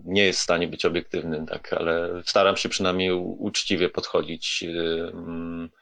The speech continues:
i, i, i niezłośliwie, o, w ten sposób. Nie, nie, nie krytykować złośliwie, tylko, e, krytykować za to, co,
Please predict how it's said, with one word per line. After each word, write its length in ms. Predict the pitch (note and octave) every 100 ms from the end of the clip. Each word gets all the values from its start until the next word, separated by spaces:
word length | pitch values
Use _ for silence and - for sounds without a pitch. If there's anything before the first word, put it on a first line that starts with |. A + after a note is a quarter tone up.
| - - - - A3 C4+
i, 140 | C#4+ A#3 - - G#3 C#4 C#4+ A#3+ -
i, 720 | F#2+ F#2+ F#2 F#2 F#2+ F#2+ F#2+ F#2
i 140 | A#2+
niezłośliwie, 760 | B2 B2+ A#2 A2 - F2 D#2+ -
o, 180 | D#2+
w 80 | D2+
ten 160 | - D#2
sposób. 420 | - - - -
Nie, 200 | F#2 F2+ F2+ - -
nie, 300 | F#2 E2+ E2
nie 120 | E2+
krytykować 540 | - E2 F#2 F#2 F2
złośliwie, 480 | E2 D#2+ - G#2 F2+
tylko, 520 | E2 E2+ - E2 D#2 - _ _
e, 160 | - F2
krytykować 580 | F#2 F2+ F#2 F2+ F2 E2+
za 100 | F2
to, 140 | F#2
co, 380 | - F2 E2